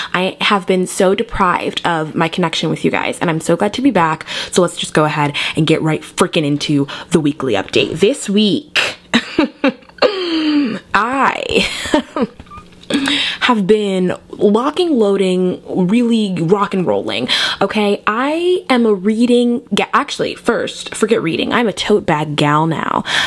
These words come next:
I carry a tote bag rather than a purse. It's a lifestyle change that I have personally made. It's honestly a decision every person has to make for themselves. Um, and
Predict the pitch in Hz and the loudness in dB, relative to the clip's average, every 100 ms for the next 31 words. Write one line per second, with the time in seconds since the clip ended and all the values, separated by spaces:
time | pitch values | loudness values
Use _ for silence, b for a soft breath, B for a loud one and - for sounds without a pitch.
0 | B 170 160 160 - 185 180 175 165 - | B -2 0 -2 0 2 2 2 0 2
1 | 185 208 233 170 165 160 156 - 196 269 | 2 2 2 2 2 2 0 0 0 0
2 | - - 175 - - 160 156 151 170 190 | -4 -2 -2 -2 -2 0 0 0 2 0
3 | - - - 175 165 165 - 151 151 147 | -2 -4 0 2 2 0 0 2 2 0
4 | - - 165 156 151 - 151 - 147 147 | -2 -2 -2 0 -2 -2 -2 0 0 2
5 | 143 143 143 143 B B 196 - 185 196 | 0 0 -2 -4 B B -4 0 0 0
6 | - 190 170 147 156 - 151 151 156 147 | 0 -2 0 0 0 0 -2 -2 -2 -2
7 | 143 - 147 - 147 143 - - - - | -2 -2 -4 -2 0 -2 -2 -4 -2 -2
8 | - - 254 - B B B B 185 175 | 0 0 -2 -2 B B B B 0 0
9 | 170 - | -2 -4